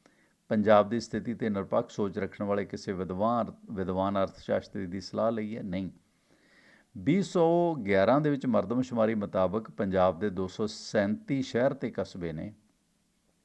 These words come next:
ਜਿਨ੍ਹਾਂ ਦੇ ਵਿੱਚੋਂ ਦੋ ਸੌ ਸੈਂਤੀ ਸ਼ਹਿਰਾਂ ਤੇ ਕਸਬਿਆਂ ਦੇ ਵਿੱਚੋਂ ਇੱਕ ਸੌ ਅਠਾਹਠ ਸੰਵਿਧਾਨਕ ਤੇ ਉਣੱਤਰ ਆਬਾਦੀ ਆਧਾਰਿਤ ਨੇ। ਇਹਨਾਂ ਪੰਜਾਬ ਦੇ ਸ਼ਹਿਰਾਂ ਤੇ ਕਸਬਿਆਂ ਦੇ ਵਿੱਚ ਵੱਡੀਆਂ ਸੰਸਥਾਵਾਂ ਕਿ ਜਿਵੇਂ ਬਿਜਲੀ ਬੋਰਡ, ਸਕੂਲ, ਕਾਲਜ, ਯੂਨੀਵਰਸਿਟੀਆਂ, ਖੇਤੀਬਾੜੀ ਯੂਨੀਵਰਸਿਟੀ ਤੇ ਇਸ ਦੇ ਤਜਰਬਾ ਖੇਤਰ, ਹਸਪਤਾਲ, ਡਿਸਪੈਂਸਰੀਆਂ, ਜ਼ਮੀਨ ਸੰਭਾਲ ਅਥਾਰਟੀਆਂ ਵੱਲੋਂ ਗ੍ਰਹਿਣ ਕੀਤੀ ਗਈ ਜ਼ਮੀਨ,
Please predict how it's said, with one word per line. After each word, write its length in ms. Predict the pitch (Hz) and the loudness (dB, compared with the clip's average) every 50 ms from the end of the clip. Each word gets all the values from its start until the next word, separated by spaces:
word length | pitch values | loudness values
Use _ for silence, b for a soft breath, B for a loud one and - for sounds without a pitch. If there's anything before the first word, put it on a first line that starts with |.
| _ _ _ _ _ b b b b b b b b b b | _ _ _ _ _ b b b b b b b b b b
ਜਿਨ੍ਹਾਂ 300 | - 101 127 139 170 175 | 0 2 4 6 6 4
ਦੇ 80 | 170 165 | 4 4
ਵਿੱਚੋਂ 280 | 147 139 - 156 147 143 | 0 0 -2 0 -2 0
ਦੋ 180 | 123 120 113 | 2 0 0
ਸੌ 140 | - - 139 | 0 -2 -4
ਸੈਂਤੀ 420 | - - 127 113 110 110 - 131 | -2 0 0 0 0 0 -2 -4
ਸ਼ਹਿਰਾਂ 300 | 127 - 123 123 135 143 | -2 2 2 2 2 2
ਤੇ 140 | 131 139 131 - | 0 0 -2 0
ਕਸਬਿਆਂ 340 | 107 107 - 113 107 110 113 | -2 -2 0 -2 -2 0 0
ਦੇ 100 | 110 107 | 0 -2
ਵਿੱਚੋਂ 280 | 101 - - 113 117 - - | -4 -4 -4 -6 -6 -4 -8
ਇੱਕ 180 | - - - | -10 -12 -10
ਸੌ 180 | - - 127 117 | -6 -2 -2 -2
ਅਠਾਹਠ 380 | 113 - - 113 123 127 123 | -2 2 4 4 4 4 2
ਸੰਵਿਧਾਨਕ 720 | - - 131 113 110 110 110 95 92 95 107 123 127 - | -4 -6 -6 -4 0 2 2 2 2 0 -2 -4 -6 -8
ਤੇ 240 | - - - 117 - - | -10 -6 -6 -6 -6 -4
ਉਣੱਤਰ 440 | 123 120 107 98 - - - 113 - - | -2 0 0 -2 -2 -4 -4 -4 -2 -2
ਆਬਾਦੀ 420 | 117 104 98 98 95 85 101 98 | -2 2 4 2 2 2 0 -4
ਆਧਾਰਿਤ 460 | 95 87 95 92 85 82 80 - - 85 | -2 0 0 0 0 -2 -6 -12 -12 -12
ਨੇ। 160 | 85 87 90 _ _ _ b b b b b b b b b b b b b b b b | -12 -12 -14 _ _ _ b b b b b b b b b b b b b b b b
ਇਹਨਾਂ 280 | 147 160 170 180 175 170 | -2 0 4 4 4 4
ਪੰਜਾਬ 360 | - 165 135 123 123 123 123 | 4 2 4 8 8 8 8
ਦੇ 100 | 135 139 | 4 0
ਸ਼ਹਿਰਾਂ 320 | 131 - 135 139 151 160 147 | 2 4 4 6 6 4 2
ਤੇ 120 | 151 139 | 0 0
ਕਸਬਿਆਂ 360 | - 120 113 - - 120 120 | 2 0 0 0 0 -2 0
ਦੇ 100 | 120 123 | 0 -2
ਵਿੱਚ 120 | 120 107 131 | -2 -2 -2
ਵੱਡੀਆਂ 360 | 107 104 92 101 104 110 110 | -2 0 0 0 0 0 0
ਸੰਸਥਾਵਾਂ 580 | 107 - 113 107 - - 104 101 104 104 104 | -2 -4 -4 -4 0 0 0 2 2 0 0
ਕਿ 180 | 104 - 110 101 | -2 -4 -6 -6
ਜਿਵੇਂ 220 | 90 101 98 98 | -4 -4 -4 -4
ਬਿਜਲੀ 320 | 92 87 95 95 98 104 104 | -4 -4 -4 -4 -2 -4 -2
ਬੋਰਡ, 220 | 98 101 101 95 | -2 -2 -2 -4
ਸਕੂਲ, 360 | 90 - - 110 104 104 101 | -6 -12 -8 -6 -6 -6 -6
ਕਾਲਜ, 320 | 85 - 104 98 101 101 98 | -2 0 0 0 0 0 -2
ਯੂਨੀਵਰਸਿਟੀਆਂ, 540 | 95 95 98 98 98 - - 113 107 104 107 | -2 -4 -4 -4 -6 -6 -6 -6 -6 -6 -4
ਖੇਤੀਬਾੜੀ 420 | - 104 92 - 104 104 98 101 | -6 -8 -6 -4 -4 -2 -2 -2
ਯੂਨੀਵਰਸਿਟੀ 480 | 90 95 95 98 101 98 - - 117 107 | -4 -4 -4 -4 -6 -8 -8 -8 -8 -6
ਤੇ 160 | - 110 101 | -4 -4 -4
ਇਸ 120 | 98 - | -4 -4
ਦੇ 120 | - 104 90 | -6 -8 -8
ਤਜਰਬਾ 480 | - - 95 95 98 95 95 104 107 | -6 -6 -4 -2 -2 0 0 -2 -2
ਖੇਤਰ, 300 | - - 104 95 - 104 | 0 -2 -6 -4 -4 -6
ਹਸਪਤਾਲ, 440 | 95 95 92 90 - - 107 104 101 | -2 -2 -2 -2 0 0 0 0 0
ਡਿਸਪੈਂਸਰੀਆਂ, 680 | 98 92 - - - 101 95 90 - - 107 104 104 98 | -2 -6 -8 -8 -6 -6 -6 -6 -8 -8 -8 -6 -6 -6
ਜ਼ਮੀਨ 380 | 87 90 90 92 95 101 101 | -6 -6 -6 -4 -4 -4 -6
ਸੰਭਾਲ 420 | 92 - - 107 101 101 95 92 92 | -8 -8 -6 -2 0 0 0 0 -2
ਅਥਾਰਟੀਆਂ 440 | - 110 95 92 85 101 101 101 | -2 -2 -2 -2 -2 -4 -6 -4
ਵੱਲੋਂ 260 | 98 101 98 101 101 90 | -4 -4 -4 -4 -6 -6
ਗ੍ਰਹਿਣ 360 | 76 95 90 131 147 151 - | -6 -2 0 0 0 0 -2
ਕੀਤੀ 360 | - 143 113 - 120 113 101 | -4 -6 -8 -6 -6 -4 -2
ਗਈ 100 | 107 104 | -4 -4
ਜ਼ਮੀਨ, 500 | 92 87 95 92 98 104 110 107 95 | -4 -4 -4 -2 0 0 0 0 0